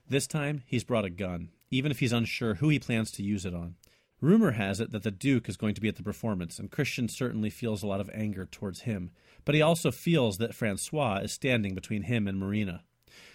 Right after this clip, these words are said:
The curtain goes up, and the show begins, and it's an utter crowd pleaser. People are blown away from the very first scene. As he stands backstage and watches the production from the wings,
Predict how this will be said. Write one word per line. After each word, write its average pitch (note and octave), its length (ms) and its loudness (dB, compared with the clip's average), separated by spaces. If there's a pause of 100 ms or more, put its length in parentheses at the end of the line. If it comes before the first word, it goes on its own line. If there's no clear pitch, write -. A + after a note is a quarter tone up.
(200)
The D3 100 -2
curtain F#3 360 4
goes E3 240 4
up, C#3+ 240 0 (100)
and B2 120 0
the A2 40 0
show B2 260 2
begins, F#2+ 580 -2
and A2+ 100 -2
it's G#2+ 120 -2
an B2 140 -2
utter D#3 220 2
crowd A#2 400 0
pleaser. F#2 440 -6 (320)
People E3+ 280 0
are A#2+ 60 2
blown B2 300 2
away A#2 260 2
from G#2+ 180 -6
the G2 60 -2
very G2+ 280 -2
first - 420 -4
scene. F#2 300 -10 (500)
As C3 140 2
he D3+ 80 4
stands D#3+ 420 2
backstage C3 600 0
and G#2 100 0
watches A2 360 -2
the A2+ 80 0
production G#2+ 440 -2
from G#2 160 -2
the G2 80 0
wings, F#2 460 -4